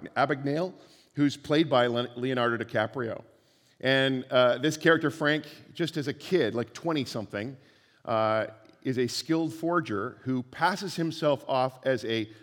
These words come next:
doctor, a lawyer, and, uh, an airline pilot. I can imagine trying to fake being a lawyer. I'm not so sure about an airline pilot or a doctor. Um, but he does this. He pretends. He fakes his credentials. And, uh,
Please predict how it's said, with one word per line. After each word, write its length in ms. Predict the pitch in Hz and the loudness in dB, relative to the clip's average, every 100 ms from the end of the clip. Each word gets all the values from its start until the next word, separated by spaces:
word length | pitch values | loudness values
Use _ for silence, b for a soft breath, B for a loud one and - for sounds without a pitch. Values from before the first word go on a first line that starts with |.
| B | B
doctor, 560 | 139 135 151 - 180 175 b b - | 2 2 2 -2 -2 -2 b b -2
a 60 | |
lawyer, 560 | 123 131 147 143 143 135 B B B B | 0 2 2 2 2 -2 B B B B
and, 420 | 127 127 131 117 - - | -2 0 -2 -4 -8 -2
uh, 140 | 117 | -2
an 120 | 131 131 | 0 0
airline 420 | 143 139 113 107 | 2 2 0 -2
pilot. 680 | - 107 107 80 - - - b b b b | 0 0 0 -6 -10 -10 -10 b b b b
I 40 | - | -2
can 100 | 190 | 2
imagine 340 | 185 185 165 | 4 4 2
trying 260 | - 147 135 | 2 2 2
to 60 | |
fake 300 | - 143 135 | 0 -2 0
being 160 | 139 127 | -2 -2
a 60 | |
lawyer. 420 | 113 117 151 190 - | 0 -2 -2 -4 -8
I'm 100 | 160 | -4
not 200 | 175 185 | -2 -2
so 100 | 185 | -2
sure 220 | 156 - 156 | -2 0 0
about 180 | 147 | 2
an 80 | 139 | 2
airline 380 | 139 147 143 135 | 2 2 2 0
pilot 400 | - 135 135 135 | 2 2 2 0
or 140 | 123 | -2
a 40 | 113 | -2
doctor. 560 | 156 143 139 - 90 98 B B B B B B | 2 2 2 -2 -6 -8 B B B B B B
Um, 320 | 131 127 131 - | 8 8 4 2
but 240 | 160 156 | 4 4
he 140 | 143 170 | 2 4
does 320 | 190 202 151 | 8 8 8
this. 240 | 131 135 | 4 2
He 80 | 175 | 0
pretends. 640 | - 160 147 165 151 156 | -4 -2 0 2 2 2
He 80 | 147 | 0
fakes 260 | 120 156 151 | 0 0 0
his 140 | 156 | -4
credentials. 720 | - 135 120 - 113 143 - - b b b b b b | -4 -2 -2 -2 -6 -6 -12 -20 b b b b b b
And, 340 | 131 131 127 | 0 2 2
uh, 300 | 127 120 123 | 4 4 4